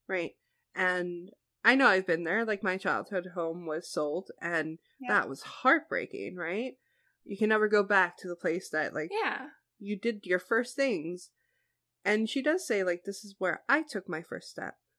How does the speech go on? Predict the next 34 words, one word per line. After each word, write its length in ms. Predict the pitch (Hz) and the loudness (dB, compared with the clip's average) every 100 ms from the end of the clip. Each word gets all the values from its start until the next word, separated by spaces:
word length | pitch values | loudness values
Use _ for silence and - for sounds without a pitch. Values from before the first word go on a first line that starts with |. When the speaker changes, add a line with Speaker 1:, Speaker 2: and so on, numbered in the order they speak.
| _ _ | _ _
Speaker 1:
right? 180 | 180 185 233 | -4 0 0
Speaker 2:
Mm-hmm. 180 | 233 233 240 | 0 -4 0
Speaker 1:
And 140 | 190 | 0
I, 320 | - 196 208 - _ _ _ _ _ _ - - _ _ _ _ | 2 0 0 -6 _ _ _ _ _ _ -20 -20 _ _ _ _
I 80 | 214 | 4
like 260 | 233 269 302 | 6 4 2
that 240 | 214 196 - | 0 2 0
imagery 580 | 185 175 - 170 165 | -4 -4 -4 -6 -6
of 340 | 160 175 165 175 | -2 -4 -4 -8
Rory 320 | 190 180 185 190 | -2 2 2 2
taking 280 | 202 196 | -4 -4
her 120 | 208 196 | -8 -8
first 300 | 208 202 - | -10 -12 -4
step, 260 | 208 220 _ _ - | -4 -4 _ _ -6
and 160 | 180 | -2
then 140 | 170 143 | 0 -2
also 420 | 165 - 165 160 | -2 -2 -4 -4
Lorelai 640 | 175 170 156 71 80 - 190 | -2 0 0 -2 -4 -6 -4
Speaker 3:
Mm-hmm. 400 | 247 262 196 269 - - | -2 0 -2 -8 -10 -10
Speaker 1:
taking 240 | 175 170 | -8 -8
her 140 | 170 - | -10 2
first 200 | 165 165 | 2 2
step 200 | 151 - | -4 -6
into 200 | 170 165 | -6 -6
adulthood. 500 | 156 147 139 170 185 | -4 -4 -6 -8 -8
Speaker 3:
Yeah. 300 | 247 233 226 - - | -6 -6 -8 -8 -4
Speaker 2:
Mm-hmm. 300 | 226 214 202 - | -2 -2 -4 -4
Speaker 1:
But 200 | 240 220 - _ - | -2 -2 -4 _ -4
the 140 | 220 240 | 0 2
thing 260 | 262 262 | 4 2
about 280 | 269 262 247 | 4 4 2
being 220 | 247 240 | 0 2
an 120 | 220 | 2
adult 480 | 220 226 247 233 - | 2 4 4 2 -2